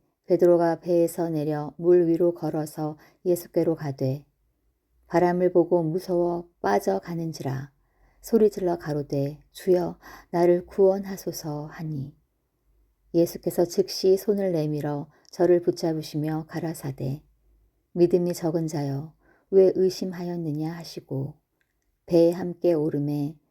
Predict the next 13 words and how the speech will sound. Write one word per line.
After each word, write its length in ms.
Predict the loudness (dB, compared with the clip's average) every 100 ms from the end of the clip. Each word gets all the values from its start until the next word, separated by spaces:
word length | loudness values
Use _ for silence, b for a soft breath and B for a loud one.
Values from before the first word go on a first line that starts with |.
| _ _
바람이 380 | -4 -2 -2 -4
그치는지라. 1000 | -6 -8 -8 -6 -6 -8 -12 -12 -14 -18 _ _ _ _ _ _ _ _ _ _ _ _ _
배에 260 | 4 4 4
있는 280 | 0 -6
사람들이 800 | -6 -6 -6 -4 -4 -4 -4 -8 _ -2
예수께 400 | -2 -2 0 0
절하며 540 | 0 -2 -2 -2 -4
가로되, 580 | -6 -8 -6 -4 -4 -6 _ _ _ _ _ _ _ _ _ _ _ _ _
"진실로 560 | -4 -2 0 2 4 2
하나님의 580 | -2 -4 -4 -4 -6 -4
아들이로소이다." 1000 | -6 -2 0 2 0 -2 -6 -6 -6 -8
하더라. 560 | -8 -10 -8 -6 -8 -10 _ _ _ _ _ _ _ _ _ _ _ _ _ _ _
저희가 640 | -4 0 2 2 0 0